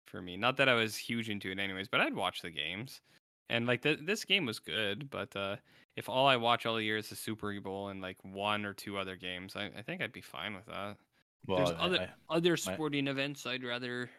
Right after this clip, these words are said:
Speaker 1: participate in.
Speaker 2: my understanding is this was, uh, the most viewed Super Bowl yet.
Speaker 1: Uh, allegedly, but some of those numbers are juked. So I don't know if you saw <clears throat> this, perhaps for the news, but, uh, you know that new Deadpool movie trailer?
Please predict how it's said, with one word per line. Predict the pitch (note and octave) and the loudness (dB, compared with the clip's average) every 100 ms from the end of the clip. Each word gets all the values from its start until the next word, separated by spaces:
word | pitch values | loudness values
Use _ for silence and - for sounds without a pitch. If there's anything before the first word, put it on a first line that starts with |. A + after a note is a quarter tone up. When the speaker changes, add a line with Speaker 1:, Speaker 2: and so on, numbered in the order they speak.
| _ | _
Speaker 1:
participate | - - A#2 - - A#2+ A#2 | -16 -14 -12 -10 -8 -8 -6
in. | B2+ C3+ - _ _ | -8 -10 -18 _ _
Speaker 2:
my | D#3 C3+ | 2 4
understanding | B2 A2 - A2 A2 G#2+ | 4 2 4 4 6 4
is | F#2+ | 2
this | G#2 - - | -2 -4 -6
was, | G2 E2 F2+ | -6 -4 -2
uh, | F2 E2+ | 0 -2
the | D#2+ | 0
most | F#2 G2+ F#2 | 2 2 0
viewed | D#2+ G2 C3 F#2+ | 0 2 2 0
Super | - F#2 F#2 | -2 -2 -2
Bowl | D#2+ F2+ F2 | -2 -2 0
yet. | F#2 A#2+ - - _ _ _ _ _ _ _ - | -2 -4 -6 -16 _ _ _ _ _ _ _ 2
Speaker 1:
Uh, | A#2 A2+ | 6 6
allegedly, | A#2 B2 A#2 G#2+ G#2+ | 6 4 2 0 0
but | A2 G#2 | 2 -2
some | - C3 | 2 4
of | C#3+ | 4
those | C3+ | 4
numbers | A#2+ B2 B2+ | 6 6 4
are | A2+ | 2
juked. | F#2+ A2 A2 - - | -2 0 0 0 -8
So | - A2+ G#2+ - - - | 0 2 2 -2 -16 -8
I | - | 2
don't | B2+ | 6
know | D3+ | 6
if | D3+ | 6
you | C3+ | 0
saw | - B2+ G#2+ - - | 6 6 6 0 -6
<clears throat> | E3 F3 | -4 4
this, | F3 C3 A#2 B2 - | 6 6 2 0 -2
perhaps | - A#2 A2+ - | -2 2 2 0
for | - G#2 | -4 -4
the | G2+ | -4
news, | C2 G#2 A#2 G#2 F#2 - - - - _ | -6 -4 -2 -2 -6 -10 -14 -20 -20 _
but, | G#2+ G#2+ | -2 4
uh, | A2 G2+ G2 G#2+ _ _ _ _ _ _ _ | 4 4 0 -6 _ _ _ _ _ _ _
you | A#2+ A#2+ | 4 8
know | B2 | 8
that | A#2+ A#2 A2+ | 10 8 8
new | A#2+ A#2 A2 | 4 0 0
Deadpool | A2 G#2 B2+ - C3 C#3 | 0 0 0 -2 2 4
movie | C3+ C#3 D#3+ | 4 2 0
trailer? | D#3+ D3 D#3 G3 | -2 -4 -4 -4